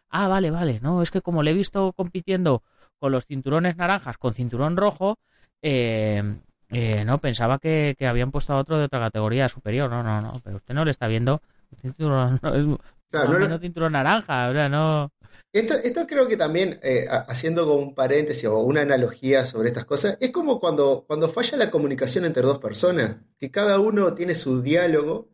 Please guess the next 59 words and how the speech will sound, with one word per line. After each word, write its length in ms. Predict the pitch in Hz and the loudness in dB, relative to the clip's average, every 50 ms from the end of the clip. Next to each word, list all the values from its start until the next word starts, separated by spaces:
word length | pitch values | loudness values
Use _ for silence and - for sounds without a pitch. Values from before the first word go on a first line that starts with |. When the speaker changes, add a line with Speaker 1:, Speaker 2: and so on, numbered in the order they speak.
| _ _ _ _ _ | _ _ _ _ _
Speaker 2:
y 100 | - 131 | -6 -6
piensa 360 | 127 143 180 196 190 - 196 - | -2 0 2 2 2 2 0 -2
que 60 | 165 | -2
el 80 | 156 147 | -4 0
diálogo 260 | 175 185 185 180 170 | 0 2 2 4 2
de 80 | 165 165 | 2 2
uno 180 | 170 190 202 | 2 0 0
es 100 | 180 - 175 | 0 -2 -2
el 60 | 156 | 0
mismo 140 | 165 180 170 | 0 0 0
que 60 | 156 156 | 0 0
está 100 | 151 151 | 0 0
diciendo 280 | 147 - 147 127 120 | 0 0 -2 -2 0
el 80 | 123 156 | 2 2
otro, 300 | 190 185 - - 170 - - | 2 2 2 -2 -6 -6 -2
y 80 | 127 135 | 0 2
ahí 100 | 147 160 | 2 2
empiezan 300 | 160 156 165 147 165 156 | 2 0 0 0 0 0
los 40 | 143 | 0
Speaker 1:
Sí. 40 | 151 | 2
Speaker 2:
malos 160 | 147 143 139 | 2 2 2
entendidos, 500 | 135 123 127 127 151 196 185 151 120 110 | 2 2 0 0 2 2 2 2 2 2
¿no? 220 | 135 170 226 - - - - - - _ _ _ _ _ | 0 -2 -4 -6 -12 -20 -20 -20 -20 _ _ _ _ _
Speaker 1:
Sí, 320 | _ - - 135 131 127 | _ -6 -4 -4 -4 0
Speaker 2:
O 20 | 123 | 2
sea, 160 | - 151 131 | 2 2 2
Speaker 1:
sí. 140 | 113 117 - - _ _ | 2 -2 -8 -12 _ _
Speaker 2:
habría 260 | 139 143 151 175 196 | 0 2 2 2 2
que 160 | 196 208 202 | 2 0 0
conocer 400 | - 196 190 190 175 - 220 208 | 0 0 0 0 0 0 0 0
los 160 | 175 156 139 | 0 0 -2
diálogos 380 | 147 175 185 190 190 190 196 196 | 0 0 2 2 2 2 2 0
de 60 | 190 | 0
cada 280 | - 202 202 214 220 226 | 0 0 0 4 4 4
uno 380 | 240 240 233 226 240 269 - - _ _ _ | 4 2 0 -2 -4 -4 -6 -10 _ _ _
y 120 | - 165 | -4 -2
después 320 | 156 151 156 - 180 202 226 | -2 -2 -2 -2 0 0 2
hacer, 440 | 208 180 - - 196 202 190 170 - 135 139 | 2 0 -2 0 0 0 0 0 -2 -4 -2
¿no? 220 | 165 247 294 285 | 0 0 0 0
La, 140 | - - 135 | 0 0 0
en 100 | 135 135 | 0 0
la 100 | 139 139 | 0 0
comunicación 380 | - 156 151 151 151 151 196 196 | 2 0 2 2 2 0 0 0
decir, 160 | - 170 - - | -2 -2 -2 -2
"Ah, 340 | 196 208 208 202 190 170 - | 0 2 2 2 2 2 0
pero 200 | 147 131 139 135 | 0 -2 -2 -2
tú 100 | - 190 | -4 -6
cuando 220 | - 196 185 185 | -4 -4 0 0
dices 240 | 190 196 214 196 - | 0 0 0 0 0
esto 200 | 208 208 220 220 | 0 0 -2 -4
quiere 200 | 220 - 196 196 | -6 -2 0 0
decir 240 | 170 160 - 151 123 | 0 2 0 0 -2
aquello. 440 | 117 113 - 165 160 139 - - - - | -2 0 2 2 2 2 0 -4 -6 -4
Ah, 320 | 135 147 160 175 190 196 - | -2 0 2 2 2 0 -2
está, 200 | - - 143 131 | -2 -2 -2 0
ahora 240 | 113 120 139 160 175 | 0 2 2 2 2
nos 140 | 190 214 214 | 2 2 0
entendemos", 480 | 202 - 147 127 123 131 113 101 - - - - - _ _ _ | 0 -2 0 0 0 0 0 -2 -4 -10 -16 -20 -20 _ _ _
¿no? 320 | - 143 180 - - - | 2 2 2 2 0 -8